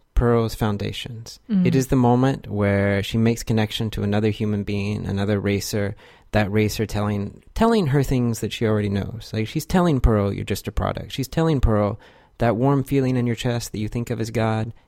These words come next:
Speaker 1: God doesn't exist. It's nothing. It's basically the same as the way you feel your legs. Those legs aren't there anymore. If they were ever there to begin with, illusion."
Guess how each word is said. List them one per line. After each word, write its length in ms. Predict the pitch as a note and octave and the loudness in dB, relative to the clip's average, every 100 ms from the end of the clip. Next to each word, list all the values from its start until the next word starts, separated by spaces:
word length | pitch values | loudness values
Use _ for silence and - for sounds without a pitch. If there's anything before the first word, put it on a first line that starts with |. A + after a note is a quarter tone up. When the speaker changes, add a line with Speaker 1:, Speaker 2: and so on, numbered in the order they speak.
| _ | _
Speaker 1:
God 220 | C3 C3 | 0 2
doesn't 240 | A2+ G2 F#2+ | 2 0 -2
exist. 400 | F#2+ F#2+ - - | -2 -6 -6 -6
It's 120 | - | -2
nothing. 340 | A2+ - F2+ | -2 -2 -6
It's 100 | F#2 | -8
basically 560 | - C3 D3 - - A#2 | -2 0 2 0 -2 -2
the 100 | G#2 | -2
same 280 | - G2+ G2 | -2 -2 -2
as 100 | G2 | -2
the 100 | G2 | -2
way 140 | G2 | -2
you 120 | G2 | -2
feel 200 | F#2 G#2+ | -2 -4
your 140 | F#2+ F2+ | -2 -4
legs. 340 | F#2 E2+ - | -4 -6 -6
Those 220 | B2+ B2+ | -4 -2
legs 260 | G#2 F#2 - | -4 -4 -4
aren't 160 | F#2 G#2 | -6 -4
there 160 | F#2+ | -4
anymore. 380 | F#2+ G2 G#2 G#2 | -4 -2 -2 -2
If 80 | G2 | -2
they 100 | G#2+ | 0
were 80 | A#2 | 0
ever 180 | C#3 C3+ | 0 -2
there 180 | C3 | -2
to 80 | B2+ | -2
begin 340 | A2 A#2+ B2+ B2 | -2 -2 0 2
with, 300 | B2+ A#2 - | 4 2 0
illusion." 600 | A#2+ C3 A#2+ F#2 F#2+ | 0 2 2 0 -6